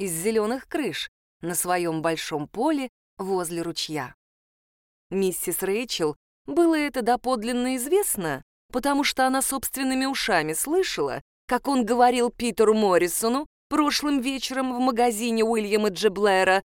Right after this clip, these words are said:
что на следующий день собирается сеять турнепс. Конечно, вопрос задал Питер, так как было известно, что Мэтью Кадберт никогда по собственной воле ничего о своих делах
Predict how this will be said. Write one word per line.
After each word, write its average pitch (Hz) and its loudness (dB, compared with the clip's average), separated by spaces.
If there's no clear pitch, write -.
что - -2
на 254 2
следующий 180 0
день 214 -2
собирается 247 4
сеять 233 -4
турнепс. 330 2
Конечно, 185 0
вопрос 180 0
задал 185 2
Питер, 214 2
так 220 0
как 214 0
было 233 4
известно, 220 0
что - 2
Мэтью 226 0
Кадберт 233 0
никогда 294 2
по 170 0
собственной 165 -2
воле 311 4
ничего 247 2
о 143 0
своих 156 0
делах 160 0